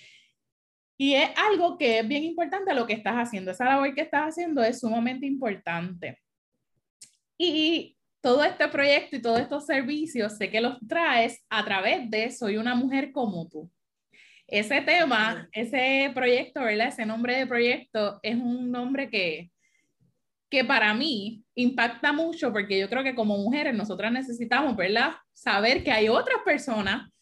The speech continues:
Speaker 1: otras mujeres que están ahí, porque nosotras <laughs>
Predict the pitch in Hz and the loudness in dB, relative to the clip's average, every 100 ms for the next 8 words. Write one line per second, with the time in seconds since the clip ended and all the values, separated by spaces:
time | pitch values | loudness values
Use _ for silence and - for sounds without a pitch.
0 | _ _ - 453 427 349 277 240 175 175 | _ _ 0 2 2 2 0 0 2 2
1 | - 254 - 226 233 339 226 208 285 269 | 2 0 0 0 2 0 0 -2 -2 -2
2 | 247 220 - 202 190 262 330 247 190 - | -2 -2 -2 -6 0 2 4 4 2 -4
3 | _ - 233 202 - | _ -6 -4 -4 -6